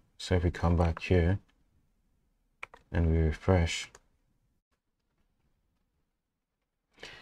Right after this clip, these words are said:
can see our controller has, um, video J S has taken over here. You can see there's a new, a new media layout all over it.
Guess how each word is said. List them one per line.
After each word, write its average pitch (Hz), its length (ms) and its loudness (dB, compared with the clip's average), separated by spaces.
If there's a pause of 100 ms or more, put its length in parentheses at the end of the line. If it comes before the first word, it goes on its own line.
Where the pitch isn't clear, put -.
(280)
can 85 60 2
see 98 200 4
our 87 160 6
controller 92 460 2
has, 85 300 0
um, 85 360 4 (220)
video 95 260 6
J 87 280 6
S 87 160 2
has 80 180 -2
taken 87 340 2
over 85 220 2
here. 82 320 0 (1300)
You - 160 -4
can 87 140 -2
see - 180 4
there's 82 240 2
a 85 60 2
new, 90 640 6 (1700)
a 90 60 -2
new 90 240 6
media 90 340 6
layout 82 420 4
all 87 180 2
over 80 320 2
it. - 240 -6